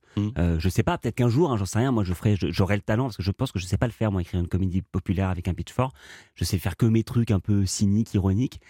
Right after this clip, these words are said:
Speaker 2: J'ai très envie de développer une série et un film, les deux sont en projet, j'espère que je vais y arriver, mais le petit format court, euh, j'ai vraiment envie de dire stop, là.
Speaker 1: Mais sur les cent soixante numéros de Brut, il y en a pas un dont vous dites, « Tiens, cette idée, ce point de départ, ça peut passer la rampe de l'heure et demie ? »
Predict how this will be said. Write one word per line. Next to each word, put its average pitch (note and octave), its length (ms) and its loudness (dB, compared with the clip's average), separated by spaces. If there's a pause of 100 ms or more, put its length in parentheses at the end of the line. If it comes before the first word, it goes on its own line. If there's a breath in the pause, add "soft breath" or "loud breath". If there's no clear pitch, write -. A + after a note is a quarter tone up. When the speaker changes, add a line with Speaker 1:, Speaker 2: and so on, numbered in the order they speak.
(160 loud breath)
Speaker 2:
J'ai G2 140 0
très C3+ 320 2
envie A2+ 200 2
de G#2 60 -8
développer G2+ 440 2
une F#2 180 2
série G2+ 540 0
et A#2 120 4
un G2 120 2
film, B2+ 300 2
les F#2+ 160 4
deux A2 140 2
sont G#2+ 240 -2
en F#2+ 60 2
projet, F#2+ 340 2
j'espère G#2 260 -2
que G2+ 100 0
je F2 60 -4
vais F#2 100 0
y F2+ 60 2
arriver, F2+ 320 2 (280 loud breath)
mais F#2 60 4
le F#2 120 0
petit - 320 -6
format G#2+ 340 2
court, G#2+ 280 0
euh, F2+ 80 2
j'ai F2+ 120 -2
vraiment F#2+ 240 2
envie F#2 140 0
de E2+ 160 -2
dire E2+ 160 -2
stop, - 200 -4
là. - 80 -16 (180)
Speaker 1:
Mais G2 60 2
sur G#2 180 -4
les G2 80 -4
cent D#3 300 -4
soixante B2+ 520 -4
numéros G#2 300 0
de F#2 60 -8
Brut, C#3 320 -2
il - 20 -6
y G2+ 40 0
en G2+ 40 0
a G2+ 60 0
pas - 240 -6
un D#3+ 220 -2
dont A#2+ 100 -6
vous G#2+ 120 -6
dites, « B2+ 220 -4
Tiens, F3+ 260 -2 (200)
cette - 280 -6
idée, C3+ 260 0
ce - 140 -2
point B2+ 180 -4
de A#2+ 60 -6
départ, C#3+ 400 -4
ça A#2 100 -4
peut A2 100 -2
passer - 240 -4
la A#2 120 -4
rampe C3 260 -2
de A2+ 100 -2
l'heure A#2+ 180 0
et A#2 40 -2
demie ? » D3 220 -4